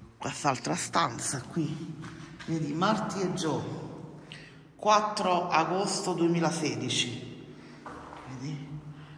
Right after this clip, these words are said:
C'è niente qua dentro. Qua c'erano tutti i lavandini, forse. Chissà che c'era. Interruttore anni cinquanta. C'è niente, non si capisce com'è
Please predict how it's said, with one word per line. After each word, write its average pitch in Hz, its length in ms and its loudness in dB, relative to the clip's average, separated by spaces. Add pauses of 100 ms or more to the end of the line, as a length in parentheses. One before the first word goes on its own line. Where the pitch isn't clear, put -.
C'è 139 160 -2
niente 71 420 4
qua 71 120 0
dentro. - 460 -4 (460)
Qua 208 160 8
c'erano 165 360 6
tutti - 260 2
i - 20 6
lavandini, 165 680 6
forse. - 540 -4 (680)
Chissà 151 380 -10
che - 120 -10
c'era. - 520 -6 (520)
Interruttore 151 460 0
anni 156 220 2
cinquanta. - 840 2 (1000)
C'è - 140 -6
niente, 151 400 0
non 139 140 0
si 185 140 2
capisce 160 480 2
com'è 120 280 -2